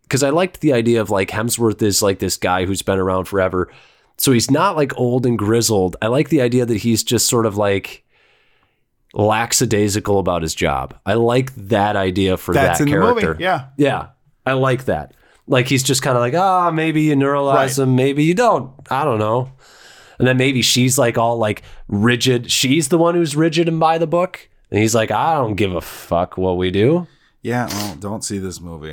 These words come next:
Speaker 2: It's bad.
Speaker 1: It's sad. It's a missed opportunity
Speaker 2: D,
Speaker 1: for both of them.
Speaker 2: it's gonna give, I'm gonna give it a D.
Speaker 1: That's too bad. I like both of them, so I'm sad to hear that. I like Liam Neeson.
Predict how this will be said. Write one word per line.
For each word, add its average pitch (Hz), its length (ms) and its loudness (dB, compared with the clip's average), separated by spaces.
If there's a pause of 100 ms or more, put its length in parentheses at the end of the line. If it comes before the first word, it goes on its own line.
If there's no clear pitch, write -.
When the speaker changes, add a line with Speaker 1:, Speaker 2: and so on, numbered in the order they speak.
(160)
Speaker 2:
It's - 180 -14
bad. 69 340 -10 (680)
Speaker 1:
It's - 120 -12
sad. 78 520 -4
It's 117 120 -2
a 180 60 2
missed 202 240 0
opportunity 147 560 2
Speaker 2:
D, 139 60 4
Speaker 1:
for 120 80 0
both 104 260 -2
of 92 60 -6
them. 73 180 -4
Speaker 2:
it's - 220 -8
gonna 135 180 0
give, 117 240 -2
I'm 123 140 0
gonna 120 140 0
give 107 120 0
it 90 60 -4
a 85 80 -2
D. 76 520 -10 (720)
Speaker 1:
That's 98 200 0
too 85 140 0
bad. 80 180 -2
I 160 100 0
like 160 240 0
both 107 240 -2
of 101 80 -4
them, 98 160 0
so 98 160 0
I'm 92 120 0
sad 87 300 0
to 76 100 -6
hear 82 180 -2
that. 78 320 -4
I 95 60 0
like 101 240 -2
Liam 90 240 -2
Neeson. 85 400 -4